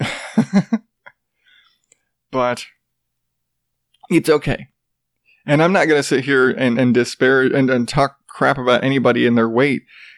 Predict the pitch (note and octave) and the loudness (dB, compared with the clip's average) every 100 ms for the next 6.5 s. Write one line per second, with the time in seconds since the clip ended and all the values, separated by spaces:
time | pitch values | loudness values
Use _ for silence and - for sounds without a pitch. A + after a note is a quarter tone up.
0 | _ C#3 C3 C#3+ F3 G3+ B2 _ _ _ | _ -2 0 -2 0 -2 -4 _ _ _
1 | _ _ D#3+ G#3+ - A#2+ B2 A#2+ A2+ A#2+ | _ _ 0 0 0 -2 0 0 0 0
2 | A2+ A2+ A2+ - B2+ A#2 A2+ A#2 A2 - | 0 0 -2 -4 -6 -2 0 0 -2 -10
3 | _ _ _ _ - C3 A#2+ A#2 A#2 - | _ _ _ _ -2 2 2 2 0 -6
4 | - _ _ _ _ _ - A#2 A#2+ B2+ | -16 _ _ _ _ _ -8 -6 -4 -4
5 | A#2 A2+ - C3+ A#2+ C3+ - A2+ C3 G3+ | -4 -6 -4 -2 -2 -4 -4 -2 0 -2
6 | - A#2 D3 G3+ G2 | -2 -2 0 0 -6